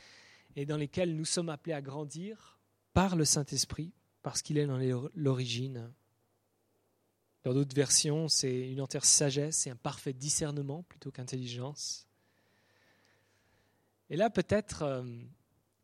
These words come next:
c'est utile de, si vous êtes chrétien, euh, ce soir et vous êtes croyant, peut-être que vous vous êtes posé plusieurs fois la question de la, de la volonté de Dieu. Qu'est-ce que je dois faire dans telle ou telle situation ?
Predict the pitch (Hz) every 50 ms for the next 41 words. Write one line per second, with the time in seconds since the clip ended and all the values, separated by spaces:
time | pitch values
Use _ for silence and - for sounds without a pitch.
0 | _ _ - - 143 - - 147 - - 196 202 180 151 143 139 131 123 120 127
1 | 139 - _ - - - _ _ _ _ _ _ _ _ _ _ _ _ _ _
2 | _ - - - 135 123 135 131 156 147 - - 147 143 - - - 151 156 165
3 | 147 - - - - 135 131 131 135 139 135 139 160 - 165 185 175 160 - 156
4 | 131 - - 147 156 175 185 196 185 147 131 123 120 - _ _ _ _ _ _
5 | _ - 156 127 135 135 - - - - 147 139 135 139 143 160 190 202 190 -
6 | - - 175 180 151 156 165 156 160 165 156 _ - - 190 170 165 185 208 175
7 | - - 156 151 160 - - - 175 156 131 - 143 123 - - - 160 170 156
8 | 127 110 110 113 120 123 127 135 131 143 151 147 143 131 - 143 131 131 123 117
9 | 131 139 156 - _ _ _ _ _ _ _ _ _ _ - - _ - 226 220
10 | - 220 185 156 175 185 160 - - - 185 196 190 185 165 143 127 - - 165
11 | 160 170 160 151 - 160 156 160 - - - 147 - - - 139 135 131 - -
12 | - 147 147 156 175